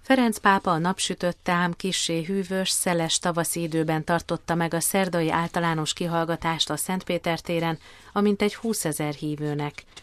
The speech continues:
Katekézisében ezúttal is a keresztény reményről elmélkedett. „A kereszténység nem egy filozófiai rendszer, hanem a feltámadás eseményéből születik”, mondta, elemezve Pál apostolnak a korintusiakhoz írt első levelét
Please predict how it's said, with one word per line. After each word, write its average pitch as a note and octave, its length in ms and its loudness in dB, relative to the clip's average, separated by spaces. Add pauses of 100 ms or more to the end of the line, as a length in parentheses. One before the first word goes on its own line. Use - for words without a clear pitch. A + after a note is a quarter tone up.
(460)
Katekézisében G3 960 4
ezúttal F3 560 0
is F3 180 0
a F#3 60 4
keresztény E3+ 600 0
reményről D3+ 640 0
elmélkedett. D#3 840 -2 (580)
„A - 80 2
kereszténység G3 760 2
nem A3+ 160 6
egy G3+ 120 4
filozófiai E3 840 0
rendszer, D#3+ 540 0 (200)
hanem G3 380 4
a D#3 80 0
feltámadás D#3 880 0
eseményéből D#3 840 -2
születik”, D3 680 -2
mondta, D#3+ 380 -2 (340)
elemezve F#3 760 2
Pál G3+ 220 6
apostolnak F3 720 0
a F3+ 80 2
korintusiakhoz E3+ 1000 -2
írt D#3 240 -2
első F3 420 0
levelét D#3+ 540 0